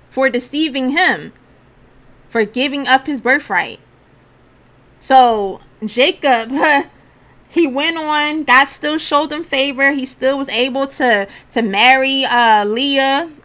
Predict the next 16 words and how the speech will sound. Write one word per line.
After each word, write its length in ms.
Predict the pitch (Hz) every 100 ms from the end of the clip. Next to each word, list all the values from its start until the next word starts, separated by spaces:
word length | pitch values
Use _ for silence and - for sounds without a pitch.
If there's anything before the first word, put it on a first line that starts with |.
| -
and 360 | 226 226 220
he 200 | 214 247
wanted 380 | 226 226 285 277
Rachel. 540 | 226 269 262 269 269 269
And 100 | 190
then 160 | 190
furthermore, 800 | 190 247 254 254 254 254 247 254 - _ _ _ _ _ -
um, 500 | - 214 196 180 180
Jo-, 300 | 202 240 233
God 260 | 226 254 254
still 300 | - 269 269
showed 300 | - 269 247
them 100 | 247
favor. 540 | 240 269 208 - - _ _ _ _ _ _ _ _ _ - - _
But 240 | 254 294 -
Jacob 720 | 208 - 262 403 - 233 220